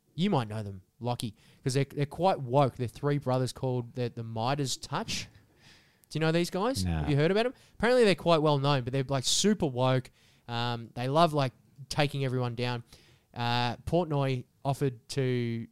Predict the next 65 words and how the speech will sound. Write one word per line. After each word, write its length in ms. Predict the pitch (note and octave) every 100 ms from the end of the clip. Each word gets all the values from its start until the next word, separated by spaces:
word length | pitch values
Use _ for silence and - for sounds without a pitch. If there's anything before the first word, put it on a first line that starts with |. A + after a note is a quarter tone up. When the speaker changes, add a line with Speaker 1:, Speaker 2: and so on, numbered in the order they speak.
| _
Speaker 1:
do 120 | C3+
an 60 | B2
interview 320 | D#3+ D#3+ B2+
with 100 | A2
those 220 | A#2 A2+
guys 320 | - A#2 A2+
where 380 | A#2+ B2 A#2+ A#2 -
it 200 | A#2+ A2+
was 120 | A#2+
under 180 | A#2+ A2+
the 100 | G#2+
pretense 520 | - B2+ A#2+ B2 G#2+
that 100 | A2
they 140 | - A2+
were 120 | A2+
going 220 | A2+ A2
to 40 | A2
be 120 | A2
able 140 | G#2+ G#2+
to 20 |
co-, 300 | - - A2 -
correct 460 | - B2 B2+ B2+ -
his 160 | A2
actions, 520 | G#2+ A2 - G#2 G#2+
and 80 | G#2
they 120 | G2+
were 160 | G#2+ G#2 - _ _
discussing 560 | C3 - - A#2 - A#2+
how 240 | A#2 A2
h-, 100 | G#2 -
they've 220 | B2+ A2+
never 280 | A#2+ A#2 A2+
said 260 | - A2+
the 160 | G#2+ G2
N-word. 380 | G2 F2+ D#2 - _
They've 180 | C3 A#2
never 320 | A2+ A#2 A2+
said 240 | - G#2+
it. 120 | G#2+ G#2+
They've 140 | G#2
never 240 | A#2 A#2
said 220 | G#2+ G#2+ G#2
it. 100 | G#2+
They've 140 | G2
always 320 | A#2 A#2 A2
said 240 | - A2 G2+
that 100 | G2
they've 140 | F#2
never 240 | A2+ C#3
said 240 | B2 A#2+ A2
it. 80 | G#2
They 80 |
were 100 | G2
grown 320 | G#2 B2 B2+ A#2+
up 160 | G#2+
to 120 | - G#2+
have 80 |
never 260 | G#2 G#2+ G2+
said 220 | - G#2+
it, 80 | G2
and 80 | G2+
they've 100 | G2
never 220 | G2+ G2
said 200 | -
it. 80 | G#2